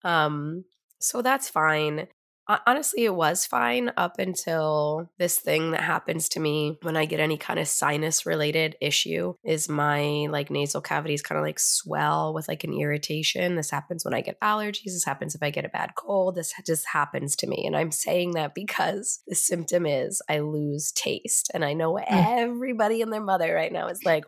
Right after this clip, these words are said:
Speaker 1: "Oh my God, it's covid." And you know what? Maybe it is. I've already had it. So, like,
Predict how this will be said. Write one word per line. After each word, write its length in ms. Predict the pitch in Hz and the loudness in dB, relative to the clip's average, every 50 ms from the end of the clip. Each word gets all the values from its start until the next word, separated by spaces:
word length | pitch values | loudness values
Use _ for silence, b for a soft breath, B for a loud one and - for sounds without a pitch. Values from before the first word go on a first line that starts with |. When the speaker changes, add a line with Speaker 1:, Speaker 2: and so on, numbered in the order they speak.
| - - | -2 0
Speaker 1:
"Oh 160 | 208 196 185 | 0 2 0
my 240 | 170 165 151 151 156 | 0 -2 -4 -4 -4
God, 380 | - 175 170 165 160 160 160 165 | -2 -2 0 0 0 -2 -2 -2
it's 200 | 139 135 - - | -2 -2 -2 -2
covid." 840 | - - 226 202 202 220 220 220 175 151 185 170 139 123 113 113 - - _ - | 0 2 2 2 2 0 -2 -4 -2 -2 0 0 0 0 -2 -2 -6 -8 _ -4
And 120 | 202 214 | -2 0
you 80 | 220 214 | 0 2
know 100 | - - | 4 4
what? 240 | 220 247 285 339 | 6 4 4 2
Maybe 380 | - 160 151 - - - - 240 | 0 -2 -2 -2 -2 -4 -2 -2
it 80 | 254 285 | 0 0
is. 320 | 294 277 196 160 - - _ _ | 0 0 0 -2 -4 -6 _ _
I've 160 | - 156 151 160 | -4 -2 0 2
already 280 | 156 165 180 185 196 | 2 2 2 0 0
had 280 | 185 202 - - - 240 | 0 2 2 4 4 2
it. 280 | 220 269 294 294 - | 2 0 0 -2 -4
So, 340 | - - 214 202 196 190 190 | -6 -2 0 0 2 2 2
like, 440 | 190 180 175 175 175 185 196 - | 0 0 0 0 0 -2 -6 -8